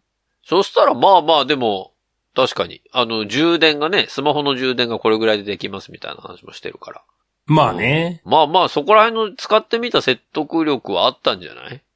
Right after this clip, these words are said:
Speaker 2: そういうことに思っておこうか。
Speaker 1: まあ、あの後ね、ちょっと色々あって、僕の社用スマホのiPhoneね。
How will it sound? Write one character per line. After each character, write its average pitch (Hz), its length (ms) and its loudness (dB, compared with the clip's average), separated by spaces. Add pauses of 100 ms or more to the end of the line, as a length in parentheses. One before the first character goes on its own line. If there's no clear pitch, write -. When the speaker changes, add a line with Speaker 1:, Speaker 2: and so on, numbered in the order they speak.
(200)
Speaker 2:
そ 117 260 -2
う 104 60 4
い 104 40 2
う 104 100 0
こ 110 140 -4
と 135 120 0
に 131 80 4
思 107 220 2
っ 139 80 -6
て - 100 -4
お 107 140 0
こ 160 140 -6
う - 60 -12
か。 120 760 0
Speaker 1:
ま 120 120 0
あ、 110 220 2
あ 143 60 0
の 185 140 2
後 143 180 0
ね、 120 140 -2
ち - 60 -4
ょ 139 40 2
っ - 20 -2
と 113 100 -4
色 120 200 2
々 127 140 4
あ 127 40 4
っ 117 60 -4
て、 98 100 -4
僕 123 300 -2
の 175 400 2
社 147 180 2
用 160 240 2
ス 165 120 -6
マ 135 120 2
ホ 98 80 -8
の 85 120 -4
iPhone 95 360 -2
ね。 107 280 -4